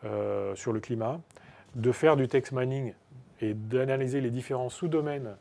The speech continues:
qui sont traités lorsqu'on parle du climat. Donc on va y avoir les questions de gaz à effet de serre, mais aussi la santé humaine, la biodiversité, l'écosystème des sols, euh, les ruissellements souterrains, donc tout, tous ces domaines-là qui ont leurs problématiques propres. Et ensuite, avec, euh, donc là on a un corpus qui est académique,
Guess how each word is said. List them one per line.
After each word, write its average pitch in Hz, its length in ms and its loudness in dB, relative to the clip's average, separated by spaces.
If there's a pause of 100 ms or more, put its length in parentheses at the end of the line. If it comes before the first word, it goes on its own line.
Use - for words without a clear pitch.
(140)
qui - 100 -6
sont 120 140 -8
traités 123 320 -2
lorsqu'on 107 260 -6
parle 104 160 -6
du 98 80 -10
climat. 104 340 -10
Donc 95 220 -12
on - 20 -12
va 92 80 -8
y 95 80 -6
avoir 98 200 -6
les 95 80 -10
questions 107 240 -12
de 101 40 -10
gaz 101 160 -6
à 101 40 -4
effet 98 160 -10
de 95 60 -14
serre, 139 340 -2 (360)
mais 113 60 -10
aussi 110 180 -8
la 107 80 0
santé 107 240 -8
humaine, 107 280 -6
la 113 80 -2
biodiversité, 101 680 -2
l'écosystème 110 480 -6
des 104 80 -6
sols, 120 420 0
euh, 101 220 -2 (460)
les 117 80 2
ruissellements 113 380 -2
souterrains, 117 400 -4
donc 113 180 -6
tout, 160 120 -2 (140)
tous 170 120 0
ces - 120 0
domaines-là 131 500 2
qui 120 160 -6
ont 127 140 0
leurs 123 140 0
problématiques 113 500 -6
propres. - 300 -6 (1500)
Et 135 80 6
ensuite, 127 500 6
avec, 147 360 4
euh, 117 380 4
donc 110 180 -2
là 147 140 2
on 127 100 0
a 113 240 2
un 104 60 -6
corpus 127 400 -4
qui 113 120 -8
est 104 60 -2
académique, 110 500 -6